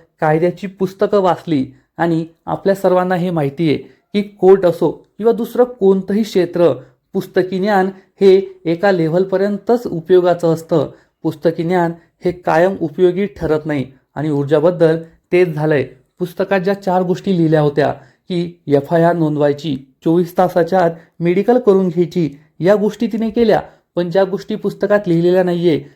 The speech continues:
आणि कोर्टात ज्या करायच्या असतात, जसं की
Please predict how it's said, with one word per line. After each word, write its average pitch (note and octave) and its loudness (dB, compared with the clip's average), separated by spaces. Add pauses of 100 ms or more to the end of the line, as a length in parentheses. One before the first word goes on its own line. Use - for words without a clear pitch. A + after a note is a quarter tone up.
(140)
आणि D#3+ -2
कोर्टात F3+ 0 (320)
ज्या F3 0
करायच्या D#3 -2
असतात, D3 -2 (320)
जसं E3 0
की F3 -4